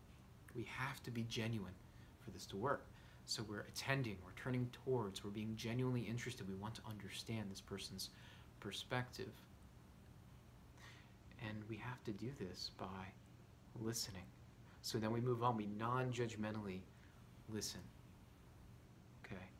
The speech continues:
No judgment. Listen. We're listening.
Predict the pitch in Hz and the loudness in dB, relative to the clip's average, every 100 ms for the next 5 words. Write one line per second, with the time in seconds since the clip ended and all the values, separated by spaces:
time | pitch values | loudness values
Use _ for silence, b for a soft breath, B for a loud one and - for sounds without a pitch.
0 | - - - - - - - 107 110 131 | -16 -16 -16 -16 -16 -12 -4 4 8 8
1 | 127 98 - - - - - - - - | 8 4 0 -12 -14 -14 -16 -16 -16 -16
2 | - - - - - - 104 95 - - | -16 -16 -16 -16 -16 -8 -4 -2 -4 -6
3 | - - - 98 92 98 - 95 | -12 -16 -10 -6 -2 -2 -2 -4